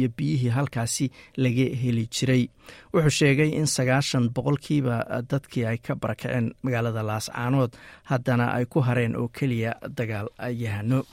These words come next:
Wuxuu intaa ku daray in iyadoo awalba lagu jiray waqti abaara oo aysan jirin cunto iyo biyo ku filan dadka reer miyiga ah, haddana dadkaas badan ee ku qaxaya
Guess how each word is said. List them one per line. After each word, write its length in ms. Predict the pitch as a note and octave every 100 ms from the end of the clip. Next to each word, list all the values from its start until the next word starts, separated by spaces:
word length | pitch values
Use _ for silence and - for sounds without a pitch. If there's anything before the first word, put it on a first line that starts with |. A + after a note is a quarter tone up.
| - _ _ _ - _ - - - - _
Wuxuu 240 | G3 D3+ E3
intaa 340 | G#3 C#3+ A#2 -
ku 140 | F#3
daray 320 | - A#2 A#2+
in 220 | A#2+ D#3 C#3+
iyadoo 480 | C#3 D3+ C3+ B2 A#2+
awalba 560 | C#3 C#3+ B2+ A#2 C3+
lagu 280 | A#2+ B2 D3
jiray 320 | - B2+ C3 B2+
waqti 400 | C3+ - - A2+
abaara 560 | G#2+ B2 C#3 B2+ A2 -
oo 240 | C3 B2
aysan 400 | A#2+ B2 - D3+
jirin 320 | C3+ - C#3+ C#3
cunto 400 | A2 A#2+ - D3
iyo 240 | B2 B2
biyo 380 | A#2+ C#3+ D3 C3+
ku 200 | - F#3
filan 320 | - B2 B2 - - -
dadka 340 | D#3 - A#2+
reer 240 | A#2+ B2 A#2+
miyiga 360 | D3+ C3+ A#2+ A2+
ah, 120 | A2+ - - -
haddana 400 | D3 B2+ A#2+ C3+ - B2+ B2+
dadkaas 480 | D3+ - A#2+ A#2 -
badan 320 | B2+ C#3+ C#3+ A2+
ee 160 | B2+
ku 160 | - F3
qaxaya 480 | - - B2+ B2+